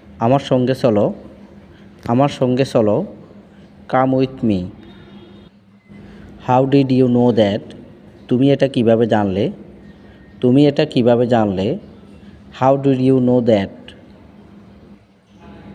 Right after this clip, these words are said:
Your time is up. তোমার সময়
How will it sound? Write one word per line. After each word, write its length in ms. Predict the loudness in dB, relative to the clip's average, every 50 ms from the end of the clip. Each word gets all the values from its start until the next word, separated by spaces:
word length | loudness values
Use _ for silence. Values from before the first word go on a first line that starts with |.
| -10 -4 0 2
Your 140 | 2 2 2 2 0
time 220 | 0 0 0 0 -2 -2
is 80 | 0 0 2 0 0
up. 120 | -2 -4 -8 -10 -20 -20 -20 -20 -20 -10 -4
তোমার 240 | -2 0 2 2 0 0 -2
সময় 260 | -2 0 0 0 0